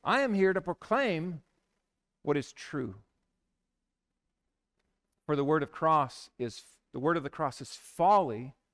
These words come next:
to those who are perishing, but to us who are being saved, it's the power of God.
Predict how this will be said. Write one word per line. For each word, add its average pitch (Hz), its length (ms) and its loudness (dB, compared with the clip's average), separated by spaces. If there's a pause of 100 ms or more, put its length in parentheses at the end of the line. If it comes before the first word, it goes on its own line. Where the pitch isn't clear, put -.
(180)
to 147 80 -4
those 143 260 0
who 156 100 -6
are 143 100 0
perishing, 143 540 -2 (380)
but 214 380 -2 (960)
to 170 160 2
us 190 300 4
who 170 120 0
are 165 80 2
being 185 360 -2
saved, 196 500 0
it's - 160 -10
the 190 120 -4
power 214 600 4
of 175 160 0
God. 214 420 0